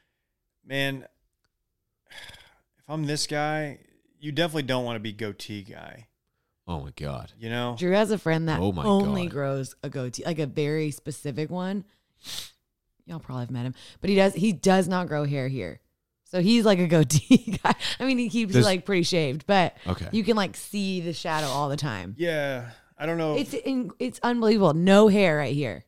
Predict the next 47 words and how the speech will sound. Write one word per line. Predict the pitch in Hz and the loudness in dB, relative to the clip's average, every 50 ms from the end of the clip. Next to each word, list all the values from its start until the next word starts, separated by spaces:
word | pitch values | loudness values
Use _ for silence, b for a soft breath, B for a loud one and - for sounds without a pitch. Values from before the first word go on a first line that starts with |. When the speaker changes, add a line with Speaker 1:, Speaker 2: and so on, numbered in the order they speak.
| _ _ _ | _ _ _
Speaker 1:
Yeah, | - 156 156 | -6 -4 -2
you | 160 175 | -2 -2
should | 170 - 226 214 | -2 -4 -4 -4
only | 196 160 143 | -4 -2 -2
have | 135 135 123 113 107 | -2 -2 -2 -2 -2
that | 120 117 117 113 | -2 -2 -2 -4
look | 120 117 113 110 - 117 | -4 -6 -8 -8 -8 -10
if | 104 - | -12 -10
you're, | 113 110 107 | -10 -10 -8
like, | 104 104 101 - | -8 -8 -10 -10
a | 107 104 101 101 98 98 98 98 - - | -10 -10 -10 -10 -12 -12 -16 -18 -14 -12
early | 120 117 113 110 | -10 -8 -8 -10
two | - - 117 107 | -10 -10 -10 -10
thousands | 113 110 107 107 107 107 107 101 | -8 -8 -8 -8 -8 -8 -10 -12
relief | 101 101 98 104 101 95 - | -12 -12 -12 -12 -12 -12 -14
pitcher. | - 101 - - - - - 107 _ | -16 -20 -18 -18 -18 -20 -20 -12 _
Speaker 3:
<laughs> | - 151 - - 214 - _ - - - - - - - - - 269 - - 294 - 247 - - - - - - - - - 196 - B B B B B B B B B B B - | -8 -6 -4 -4 -4 -4 _ -10 -4 0 0 0 0 0 -2 -4 -4 -4 -4 -2 0 0 0 0 -2 -6 -6 -8 -8 -8 -8 -10 -10 B B B B B B B B B B B -4
Speaker 2:
Oh | 117 104 85 - | -4 -4 -4 -4
gosh, | - 80 80 76 - | -6 -6 -6 -4 -4
I | - 98 | -2 -4
cannot | - - - 80 73 73 69 - | -4 -4 -4 -6 -6 -6 -8 -6
stand | - 82 76 69 | -6 -6 -6 -6
a | 69 69 | -6 -6
goatee. | 76 71 67 - - 71 71 71 - - | -6 -6 -6 -6 -8 -10 -10 -10 -8 -2
Speaker 3:
Well, | 208 233 247 | 2 4 6
I | 247 254 294 | 8 8 8
was | 330 330 | 6 4
just | 311 320 - - | 2 -2 -4 -2
gonna | 269 247 226 | -2 -2 0
say, | 190 - 214 196 | 2 2 4 4
Drew | 180 156 180 202 220 233 247 254 233 - - _ - - - 175 - - - | 2 2 2 4 4 6 6 4 2 0 -4 _ -10 -8 -8 -6 -8 -6 0
was | - 208 202 185 | 2 2 4 4
in | 214 214 | 4 4
a | 196 | 4
job | 170 180 175 170 180 180 | 4 6 6 6 6 6
where | 190 180 170 139 - - - - | 6 4 4 2 -2 -8 -6 0
they | 165 170 160 | 2 2 4
shaved | 143 - - 165 147 147 160 165 | 4 2 4 4 4 6 6 6
every | 208 202 180 214 | 6 6 6 6
day, | 220 220 220 226 233 240 208 b b b b b b | 6 6 6 6 6 4 2 b b b b b b
so | - 196 202 | 2 4 6
it, | 190 | 8
like, | 202 190 - | 6 6 6
wasn't | 175 170 175 175 196 190 | 6 6 6 6 6 4
a | |
big | 175 147 175 170 165 131 - _ | 4 6 4 4 4 0 -8 _
deal. | - 160 170 156 151 165 190 202 220 208 | 0 2 4 6 6 6 6 4 4 2